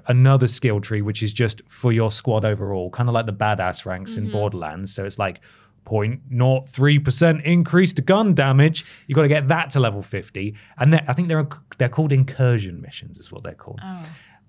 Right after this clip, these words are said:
Speaker 1: Maybe. You've gotta get, you've gotta grind these incursion missions up to, like, level twenty as well. And that's it. And it's basically the, the only trophies left, which are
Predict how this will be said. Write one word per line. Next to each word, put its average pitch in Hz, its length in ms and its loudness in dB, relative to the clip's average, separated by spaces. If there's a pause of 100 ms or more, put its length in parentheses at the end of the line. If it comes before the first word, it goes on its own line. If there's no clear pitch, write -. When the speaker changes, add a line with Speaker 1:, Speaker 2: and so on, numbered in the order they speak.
Speaker 1:
Maybe. 113 380 -4 (320)
You've 143 160 2
gotta 175 160 4
get, 160 400 0
you've 156 180 2
gotta 160 140 6
grind 156 500 4
these 147 180 2
incursion 139 560 4
missions 113 300 0
up 104 120 -2
to, 110 100 -8
like, 98 160 -2
level 95 200 -4
twenty 92 440 -8
as 87 100 -14
well. 85 300 -8
And 143 100 4
that's 151 240 0
it. 120 220 0
And 127 160 -4
it's 135 180 -2
basically 135 500 2
the, 123 160 2
the 131 180 4
only 147 200 6
trophies 131 400 2
left, 107 380 -2 (240)
which 123 200 0
are 117 320 2